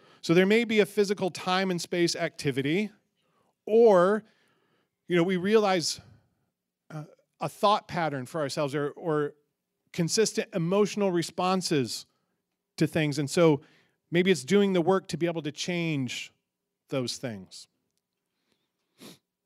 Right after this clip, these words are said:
The first part of the,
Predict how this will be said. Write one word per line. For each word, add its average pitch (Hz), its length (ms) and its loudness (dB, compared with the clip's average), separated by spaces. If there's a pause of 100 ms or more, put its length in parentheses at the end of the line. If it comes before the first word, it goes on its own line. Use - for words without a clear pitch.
(2750)
The 143 80 -8
first 208 300 0
part 196 180 4
of 170 60 0
the, 156 160 -2